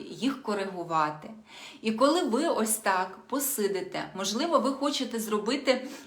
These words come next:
ідеальну картину ваших відносин. І тоді сядьте і пропишіть, яка ця ідеальна картина,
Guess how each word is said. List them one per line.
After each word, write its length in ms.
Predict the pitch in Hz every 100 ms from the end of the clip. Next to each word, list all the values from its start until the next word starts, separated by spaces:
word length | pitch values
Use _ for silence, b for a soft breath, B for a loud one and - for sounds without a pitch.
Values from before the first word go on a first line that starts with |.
| B
ідеальну 640 | 220 220 233 285 269 233
картину 580 | 226 220 - 269 285 190
ваших 420 | 185 220 - 214
відносин. 720 | 165 175 170 160 151 - 135 - - B B 269
І 100 | 240
тоді 300 | 220 262 220
сядьте 480 | 277 285 339 381 -
і 180 | - 254
пропишіть, 840 | - 302 294 302 - 233 - - - B B
яка 360 | 175 214 214 359
ця 180 | 370 277
ідеальна 640 | - 214 196 202 208 185
картина, 640 | 175 190 196 - 175 147